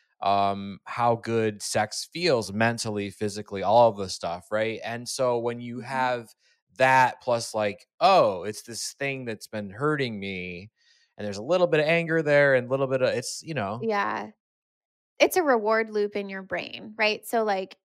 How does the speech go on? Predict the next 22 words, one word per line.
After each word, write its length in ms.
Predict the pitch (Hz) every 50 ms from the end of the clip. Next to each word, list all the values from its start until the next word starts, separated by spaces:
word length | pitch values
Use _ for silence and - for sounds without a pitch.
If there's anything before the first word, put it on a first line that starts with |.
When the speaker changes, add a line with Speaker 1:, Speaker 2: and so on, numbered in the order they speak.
| _ _ _
Speaker 2:
this 260 | 240 240 247 240 -
used 340 | 214 220 240 247 233 - -
to 80 | 262 233
be, 320 | 208 202 202 196 190 196
like, 180 | 190 190 190 -
a 60 | 202
dopamine 560 | 190 185 180 185 - 202 196 190 175 160 175 190
hit. 220 | 185 - - -
Like, 180 | - 196 196 -
this 200 | 220 226 220 -
individual 840 | 202 247 254 233 214 208 202 208 208 208 - 208 196 185 185 185 180
used 320 | 175 180 196 208 - - -
to 120 | 226 220
be 500 | 196 - 196 196 202 196 190 185 180 175 -
a 100 | - 185
reward 560 | 175 180 180 180 190 208 220 220 220 208 185
loop 200 | 175 175 175 170
that 120 | - 185 185
is 220 | 185 185 185 - -
liter-, 320 | 190 185 185 190 202 - -
literally, 360 | 208 202 214 226 220 214 208
like, 180 | 190 180 -